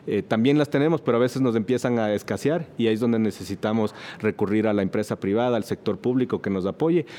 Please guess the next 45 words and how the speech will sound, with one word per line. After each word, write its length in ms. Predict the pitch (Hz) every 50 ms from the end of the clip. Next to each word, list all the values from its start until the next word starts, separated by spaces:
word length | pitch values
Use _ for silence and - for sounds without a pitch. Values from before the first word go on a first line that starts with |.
| - - -
Así 240 | - 104 - 123 117
que 100 | 131 117
con 160 | - 120 110
productos 400 | - 120 117 131 131 - 143 -
como 280 | - 127 120 117 120
estos 240 | 127 123 - 127 -
creo 160 | - 127 110
que 60 | 104 117
vamos 240 | 107 107 110 107 104
a 80 | 101
salir 320 | - - 98 95 101 98 101
adelante. 420 | 98 95 92 95 98 95 92 104
Yo 80 | 98 95
creo 140 | 104 104 90
que 80 | 110
el 100 | 101 98
país 300 | - - 98 98 101 98
lo 100 | 110 101
que 80 | - 107
necesita 600 | 98 95 - - - - - 107 92 - 107 98
es 120 | 98 98 -
trabajo, 460 | - 101 98 104 113 107 - 113 107 - - - - - - - - - - - -
es 180 | - 104 95 92
ganas 260 | 104 104 107 107 101 92
de 80 | 101
trabajar, 480 | 87 - 98 92 95 92 - 110 117 110
es 120 | 107 95
ganas 240 | 95 101 101 104 98
de 60 | 90
salir 320 | 95 - 107 98 98 98 98
adelante, 580 | 95 92 95 98 110 113 117 113 - 113 110
ese 200 | 104 101 - 107
trabajo 480 | - - 95 95 98 104 101 - 113 90
que 100 | - 101
se, 300 | - - 98 95 90 - - - - - -
que 100 | - 104
se 160 | - - 104
vea 460 | 98 101 104 104 107 107 104 101 95 -
en 160 | 110 101 101
la 80 | 98
sociedad 480 | 95 - 107 95 - 104 95 101 104 107
y 80 | 104 107
en 80 | 101
la 60 | 101
economía, 640 | 95 - 101 95 95 92 95 101 107 110 107 107 101